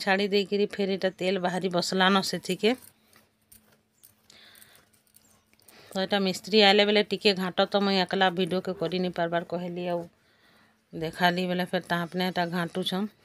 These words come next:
ତ ଆମର ମସଲା ନୁ ପୁରା ବଢ଼ିଆ ଦେଖୁନ୍, ଏଇଟା ଡେକଚି ଛାଡ଼ି ଦେସି, ଯେତେବେଲେ ମସଲାଟା ହେଇଯିସି କି ନି, ତଲନୁ ପୁରା ଛାଡ଼ିଦେବା। ଆଉ ତାରପରେ ସେଥିକେ ଆମେ ପକାମା ଖମ୍ବ ଆଲୁ। ତ ମିସ୍ତ୍ରୀ ଆମର କାଟିଲେ ଖମ୍ବ ଆଲୁ।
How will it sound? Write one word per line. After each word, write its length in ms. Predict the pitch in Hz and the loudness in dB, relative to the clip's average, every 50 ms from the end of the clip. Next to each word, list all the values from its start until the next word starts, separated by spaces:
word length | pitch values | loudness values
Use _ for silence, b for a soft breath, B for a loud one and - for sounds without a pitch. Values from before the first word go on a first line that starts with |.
| b b _ _ | b b _ _
ତ 20 | - 160 160 | -12 -10 -6
ଆମର 200 | 165 170 170 175 180 180 | -4 -2 -2 -2 0 -2
ମସଲା 320 | 170 165 - - 175 175 175 175 | -2 -4 -4 -6 -4 -2 -2 -2
ନୁ 80 | 185 175 170 - | -2 -4 -6 -8
ପୁରା 200 | - 175 175 180 180 170 | -8 -4 -2 0 0 0
ବଢ଼ିଆ 280 | 165 165 175 180 185 190 190 b b b b b b b b - | -2 -2 -2 -2 -2 -4 -4 b b b b b b b b -8
ଦେଖୁନ୍, 240 | 175 180 - 190 180 196 | -6 -6 -4 -2 -2 0
ଏଇଟା 120 | 185 190 185 175 | 0 0 2 4
ଡେକଚି 280 | 180 180 170 - - 233 226 - | 4 4 4 2 -2 -2 0 4
ଛାଡ଼ି 220 | 220 208 202 220 220 233 | 6 6 6 6 4 2
ଦେସି, 180 | 226 - - 220 196 | 2 2 0 0 0
ଯେତେବେଲେ 400 | 202 185 - 208 208 220 220 233 226 214 | 0 0 0 0 0 2 2 2 2 2
ମସଲାଟା 420 | 196 190 - - 196 202 202 - 214 208 202 | 0 -2 -2 -2 -2 -2 0 2 2 2 2
ହେଇଯିସି 360 | 196 208 196 202 196 - 220 202 | 2 0 0 -2 -2 -2 -2 -2
କି 60 | - 220 233 | 0 0 -2
ନି, 60 | 262 277 b b b b b b b _ | -2 -4 b b b b b b b _
ତଲନୁ 260 | - 196 196 214 214 202 196 | -2 0 0 0 -2 -2 0
ପୁରା 160 | 196 196 202 196 - | 2 2 2 2 2
ଛାଡ଼ିଦେବା। 480 | 208 185 185 214 208 202 196 190 196 226 240 b b b b b b b b - - 175 175 - _ _ _ _ _ _ _ - - _ _ _ _ _ _ _ _ _ _ _ _ _ _ _ _ _ _ _ _ _ _ _ - - B B B B B B B B B B B B _ 185 | 2 2 4 4 4 4 4 2 2 0 -2 b b b b b b b b -20 -18 -18 -18 -18 _ _ _ _ _ _ _ -20 -20 _ _ _ _ _ _ _ _ _ _ _ _ _ _ _ _ _ _ _ _ _ _ _ -20 -20 B B B B B B B B B B B B _ -8
ଆଉ 60 | 180 175 - | -6 -2 0
ତାରପରେ 360 | 190 185 180 - 202 196 208 202 - | 0 0 2 0 0 0 0 0 -2
ସେଥିକେ 340 | 208 196 - 208 185 - 202 | -4 -4 -4 -4 -2 -2 0
ଆମେ 140 | 196 208 208 202 - - | 0 0 0 0 -2 -2
ପକାମା 320 | 175 - 185 185 190 196 190 - - | -2 0 0 0 0 0 -2 -2 -2
ଖମ୍ବ 200 | 196 190 190 185 196 202 196 | 0 0 2 4 6 6 8
ଆଲୁ। 200 | 190 196 196 202 247 254 B B B B B B | 6 6 4 2 0 -2 B B B B B B
ତ 20 | - 180 180 180 | -6 -6 -4 -4
ମିସ୍ତ୍ରୀ 340 | 180 175 - - 180 190 190 190 | -4 -6 -6 -6 -2 0 2 2
ଆମର 180 | 190 190 190 190 - | 2 2 0 0 0
କାଟିଲେ 360 | 180 175 170 - 190 190 185 180 - | 0 0 0 -2 -2 -2 -2 -2 -2
ଖମ୍ବ 180 | - 180 180 180 180 185 185 185 | -4 -4 -2 0 2 2 4 2
ଆଲୁ। 180 | 185 190 208 | 2 0 -4